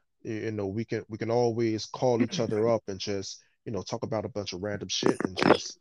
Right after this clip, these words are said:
you know, enjoy each other's company. It's never a bad, it's never a bad conversation or a bad time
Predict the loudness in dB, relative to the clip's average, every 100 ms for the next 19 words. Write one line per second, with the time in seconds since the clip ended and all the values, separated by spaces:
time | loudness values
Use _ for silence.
0 | -14 -16 -20 _ -8 -4 -4 -4 -4 -4
1 | 0 0 0 -2 -8 -8 -8 -4 -4 -4
2 | -12 -12 -20 -14 -4 -4 0 2 4 4
3 | 6 4 4 2 4 4 4 2 -4 -20
4 | _ _ -2 6 8 8 6 8 8 8
5 | 6 0 -4 0 0 2 2 2 2 2
6 | 2 4 6 4 2 _ _ _ _ _
7 | _ _ _ _ -2 2 2 2 -2